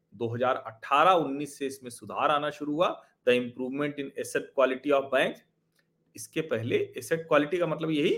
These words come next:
कि आप जो कर्ज दे रहे हैं वो डूब तो नहीं रहा है, आप जिस आधार पर कर्ज लिए हैं वो संपत्ति, पता चला कि जिसने, कारोबारी ने कर्ज लिया है, पांच करोड़ की संपत्ति है और उसके ऊपर कर्ज हो गया छह करोड़ रुपए। हम्म? अगर पांच करोड़ पे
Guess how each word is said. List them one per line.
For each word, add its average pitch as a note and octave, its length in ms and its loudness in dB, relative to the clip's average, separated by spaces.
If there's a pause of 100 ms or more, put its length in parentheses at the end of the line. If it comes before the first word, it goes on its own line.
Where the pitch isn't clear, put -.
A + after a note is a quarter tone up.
(300)
कि D3 60 6
आप D#3 220 8
जो E3+ 60 4
कर्ज F3+ 360 6
दे F3+ 220 0
रहे F3+ 120 6
हैं F3 80 4
वो E3+ 40 4
डूब F3 440 0
तो F#3 120 6
नहीं F3+ 200 2
रहा E3 200 4
है, E3+ 220 -8 (440)
आप D#3 460 6
जिस G3 200 4
आधार D#3+ 400 8
पर F#3 180 4
कर्ज F3+ 320 4
लिए F3 160 -4
हैं F3+ 80 0
वो E3+ 160 0
संपत्ति, E3+ 840 -2 (160)
पता E3 140 6
चला E3+ 220 6
कि D#3+ 140 0
जिसने, E3 460 0
कारोबारी D#3 500 6
ने E3+ 120 0
कर्ज F3 320 2
लिया G3 260 8
है, C3 260 2 (220)
पांच E3 300 10
करोड़ E3+ 200 4
की E3 120 -6
संपत्ति D#3 580 0
है E3 280 4 (100)
और D3+ 100 6
उसके D3+ 180 0
ऊपर E3 200 0
कर्ज E3 320 4
हो F3+ 140 0
गया F3+ 140 4
छह F3 180 -4
करोड़ F3 260 0
रुपए। E3+ 200 -10 (440)
हम्म? A3+ 100 -2 (340)
अगर D#3 180 10
पांच F#3+ 340 8
करोड़ A3+ 340 10
पे A3+ 400 10